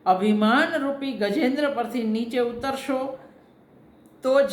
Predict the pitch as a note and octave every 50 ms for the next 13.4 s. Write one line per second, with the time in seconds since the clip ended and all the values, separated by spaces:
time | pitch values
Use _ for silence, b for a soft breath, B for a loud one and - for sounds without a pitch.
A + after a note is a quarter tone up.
0 | - - A3 G#3 G#3+ G#3+ A3 A3+ A3 - - G#3 G3+ G3+ G#3 G#3 G#3 G#3 - A3+
1 | A3 A3 A3 - F#3 E3 E3 F3 - - - F#3+ F#3+ - E3 D3+ D3+ - - -
2 | - - - B B B B B B _ - A#3 B3+ C#4 C#4+ - E4 D#4+ D#4 B3
3 | A3 G3 G3+ G3+ G#3+ A#3+ G#3+ A3+ A3+ G#3+ G3+ G3 F#3 F3+ F#3+ G#3+ G#3 - - A3
4 | G#3 G#3+ A3 A#3+ A#3+ A#3+ G3+ F#3+ F#3+ F#3 F3+ F#3 G3 G3+ G#3+ G#3 - G#3 F#3+ G3
5 | - - - F#3+ - E3 A#2+ F2 D#2 - - - - - - _ - B B B
6 | B B B B B B B B - - A#3+ B3 B3+ C4 C4 C4+ B3+ A#3 B3 A#3+
7 | - - C4+ A#3+ A3 A#3+ C4 D4+ - - - - C#4 C4+ C4+ B3+ - A#3 G3 G#3
8 | G#3 B3 A#3+ A3 G#3 F#3+ F3 F3 F3+ F#3+ G#3 A3 G#3+ G#3+ D3+ B2 G2+ E2 - -
9 | - - - - - B B B B B B _ - F3 F#3 F#3+ G#3 G#3 A3 A3+
10 | A3 F#3+ F3+ F#3 G3 G#3+ B3 C#4 C4+ - - - - - G3+ G3+ G#3 G#3 G#3+ G#3+
11 | A3+ B3 C#4 C4+ - A#3 F#3 G3 G3 G#3+ G#3 G3 - - G3+ G3+ A3+ A#3+ A#3+ -
12 | G3 A3+ A3+ A3+ G#3+ F#3+ F3+ F3 F#3+ F#3+ F#3+ F#3+ G3 F#3+ F3 F#3+ G#3+ - - G#3+
13 | G#3+ G#3 F#3 C3+ G#2+ F2 -